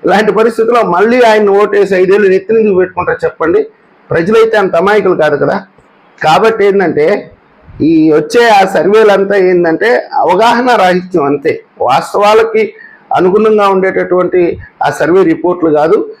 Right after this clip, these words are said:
ఎటువంటి పరిస్థితుల్లో వైసీపీకి వచ్చేది పది నుంచి పదిహేను స్థానాలు, మహా అయితే ఇరవై కూడా వేసుకోండి,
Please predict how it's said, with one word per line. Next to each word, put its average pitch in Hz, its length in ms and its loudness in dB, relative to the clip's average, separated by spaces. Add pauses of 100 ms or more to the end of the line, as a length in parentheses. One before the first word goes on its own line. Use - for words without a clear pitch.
(220)
ఎటువంటి 254 520 0
పరిస్థితుల్లో 220 560 0
వైసీపీకి 180 600 0
వచ్చేది 196 460 -2 (140)
పది 160 260 0
నుంచి 226 420 0
పదిహేను 202 360 0
స్థానాలు, 185 460 -2
మహా 185 340 -2
అయితే 226 280 0
ఇరవై 214 300 2
కూడా 214 180 2
వేసుకోండి, 180 540 -2